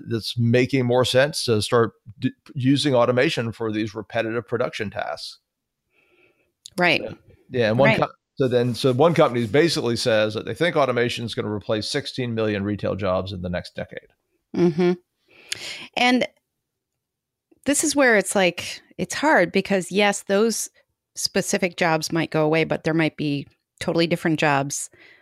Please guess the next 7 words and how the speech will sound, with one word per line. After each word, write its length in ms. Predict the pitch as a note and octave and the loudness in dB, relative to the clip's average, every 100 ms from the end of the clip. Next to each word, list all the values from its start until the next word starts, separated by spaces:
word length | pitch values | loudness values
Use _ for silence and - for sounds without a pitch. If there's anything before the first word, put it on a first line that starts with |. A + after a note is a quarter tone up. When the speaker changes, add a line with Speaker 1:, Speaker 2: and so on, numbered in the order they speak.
| _ - | _ -2
Speaker 2:
around 400 | D#3+ D#3+ F#3 G3 | 2 2 2 2
this 200 | - - | 0 -2
automation, 720 | B2+ E2+ E2 - - - D3+ - - - _ - | -4 -2 -4 -4 -6 -8 -10 -14 -20 -20 _ -6
um, 420 | - C#3+ D3 C#3+ E3 _ _ _ _ - | -4 -2 0 -2 -6 _ _ _ _ -2
building 380 | F3 E3+ D#3 D3 | 0 2 2 2
it 180 | C3+ - | 0 0
and 320 | D3 C#3+ | 0 0